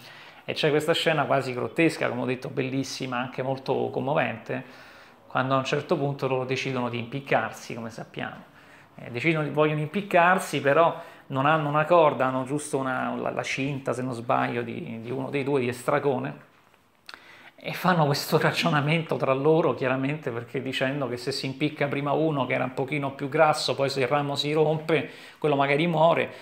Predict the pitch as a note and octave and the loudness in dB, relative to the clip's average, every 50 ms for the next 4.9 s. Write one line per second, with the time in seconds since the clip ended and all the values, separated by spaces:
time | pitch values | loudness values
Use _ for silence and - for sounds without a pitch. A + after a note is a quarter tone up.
0 | - - - D#3+ D3+ C#3 C#3 D3 D3+ D3+ D3+ - C3 C3 C3 C3 - - C3+ C3 | -20 -2 2 4 6 6 8 8 6 6 4 0 -2 -2 -2 -4 -4 -4 0 0
1 | C#3 C3 C3 - C#3 C3 - - C#3 C#3 C3+ C#3 - - F#3 D3 C3+ C3+ C#3 C3+ | 0 0 0 -2 -4 -4 -2 0 0 2 2 0 2 2 2 4 4 4 2 2
2 | - - A#2+ - - D#3+ D#3 C#3+ C3+ B2+ C3 A#2+ C3+ B2 C3+ C3 C3+ C3+ B2 C#3+ | 0 -6 -8 -2 -2 0 0 0 0 -2 0 -2 0 0 0 0 0 -2 2 2
3 | E3 D3+ C#3 C3+ C3 C#3 D#3 D3 D3+ - C#3+ C3+ C3 - C3+ B2 - - C#3+ C3 | 2 2 2 0 2 2 2 0 2 0 0 0 0 -2 -6 -8 -4 -2 -2 -2
4 | - - C3 A#2+ B2+ C3 B2+ B2+ B2 B2 B2 D3+ E3 C#3 B2+ B2+ C3+ | -2 -2 -4 -2 -2 -2 -2 -2 -2 -2 0 0 0 0 0 -2 -2